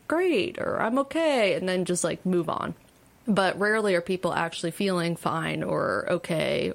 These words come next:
or great or just a one-word answer. It's just something that people kind of, they brush past the question. But we actually are the weirdos that want to hear how someone's feeling. Like, I can,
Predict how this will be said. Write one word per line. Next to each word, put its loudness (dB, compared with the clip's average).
or -2
great -2
or 0
just -4
a 0
one-word 0
answer. -2
It's -4
just 0
something -2
that -4
people -4
kind -2
of, -4
they 2
brush 0
past -4
the -6
question. -4
But 2
we 4
actually 2
are 0
the 0
weirdos 2
that 2
want 0
to 0
hear 2
how 2
someone's -2
feeling. 0
Like, -2
I 0
can, -2